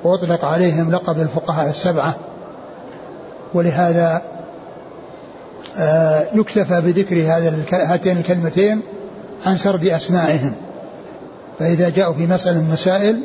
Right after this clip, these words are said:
قالوا: "قال بها كذا"، وقال بها الفقهاء السبعة، مثل ما ذكروا في مسألة زكاة العروض،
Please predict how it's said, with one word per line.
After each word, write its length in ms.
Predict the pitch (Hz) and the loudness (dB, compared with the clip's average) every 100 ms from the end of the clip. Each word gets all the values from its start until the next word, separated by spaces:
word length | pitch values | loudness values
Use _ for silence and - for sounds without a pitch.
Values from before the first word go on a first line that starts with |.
| - - - - - - | -8 -14 -16 -16 -16 -2
قالوا: 220 | 180 175 | 2 2
"قال 340 | 175 190 175 | 2 0 2
بها 200 | 170 160 | 2 2
كذا"، 300 | 165 175 185 | 0 2 2
وقال 380 | 196 185 185 185 | 4 2 2 2
بها 160 | 175 175 | 4 2
الفقهاء 380 | 160 170 170 165 | 2 0 2 0
السبعة، 400 | - 180 123 - - - - - - - - | 0 0 0 -4 -10 -16 -16 -16 -18 -18 -6
مثل 180 | 165 196 | 0 2
ما 120 | 202 | 4
ذكروا 320 | 208 202 185 | 2 4 2
في 120 | 151 175 | 2 2
مسألة 360 | 180 180 160 170 196 190 165 | 2 2 0 0 0 0 0
زكاة 300 | 165 165 175 160 | 0 2 2 2
العروض، 400 | 151 170 175 | 2 4 2